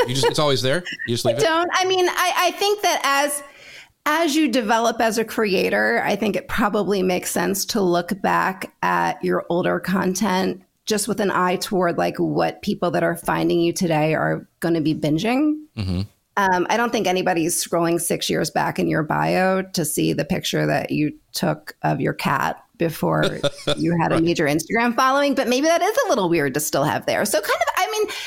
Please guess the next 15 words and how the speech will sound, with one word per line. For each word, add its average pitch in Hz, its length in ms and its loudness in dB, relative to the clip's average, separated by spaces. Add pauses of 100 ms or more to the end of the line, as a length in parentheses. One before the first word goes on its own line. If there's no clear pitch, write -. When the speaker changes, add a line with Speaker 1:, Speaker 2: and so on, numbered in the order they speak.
Speaker 2:
I - 120 0
think 480 220 0
it's - 180 -2
worth 285 240 2
kind 269 180 0
of 233 80 -2
occasionally 226 640 0
scrolling 190 640 0
back 165 320 0
in 180 140 0
your 170 140 2
archives 170 600 0
and 170 160 -2
thinking, 175 300 0
like, 160 180 -2